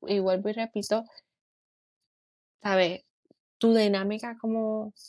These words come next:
que estás tomando para tú y tu familia y tu bebé es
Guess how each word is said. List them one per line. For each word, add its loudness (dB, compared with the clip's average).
que -2
estás -8
tomando -4
para -2
tú 4
y 2
tu -4
familia 0
y -4
tu -4
bebé 2
es -4